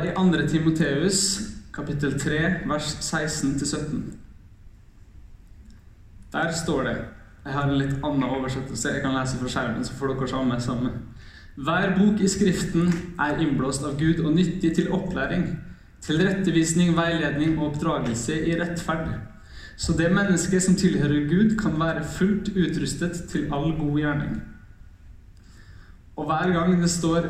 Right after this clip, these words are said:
"så det", eller i min oversettelse "for" i Bibelen, så streker jeg under.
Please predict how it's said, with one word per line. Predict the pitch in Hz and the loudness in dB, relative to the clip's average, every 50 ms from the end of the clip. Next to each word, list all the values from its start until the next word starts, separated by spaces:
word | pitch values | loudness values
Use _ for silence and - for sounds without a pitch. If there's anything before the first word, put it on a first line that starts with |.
| - - - | -4 -4 -2
"så | - - - - 170 180 190 190 180 170 | -2 0 0 2 4 4 4 4 4 2
det", | 175 196 202 185 - - - | 2 2 2 0 -2 -2 -2
eller | 147 147 151 151 151 | 0 0 0 2 2
i | 147 | 4
min | 151 160 165 165 160 | 4 4 4 4 2
oversettelse | 165 196 202 170 160 - 131 127 - 160 156 151 - - | 2 0 0 -2 -2 -4 -2 -2 -2 -2 -4 -4 -2 0
"for" | 202 220 233 226 - 113 113 - 104 - - - - - - - - - | 2 2 2 2 0 -2 -4 -4 -6 -8 -12 -16 -20 -20 -20 -14 -8 -4
i | 151 147 | -2 0
Bibelen, | 156 151 131 127 120 113 107 - - - - - - - - - - - - - - - | 2 2 2 2 0 -2 -2 -4 -6 -10 -12 -14 -18 -20 -20 -20 -20 -20 -20 -20 -18 -10
så | - - - 160 160 160 165 160 165 165 - - - - - | -6 -4 -2 0 0 0 0 -2 -4 -8 -10 -16 -20 -10 -6
streker | - - - - 175 165 165 165 165 160 147 | -6 -4 -2 0 0 0 0 0 0 0 0
jeg | 131 120 | 2 2
under. | - - - | 0 0 -2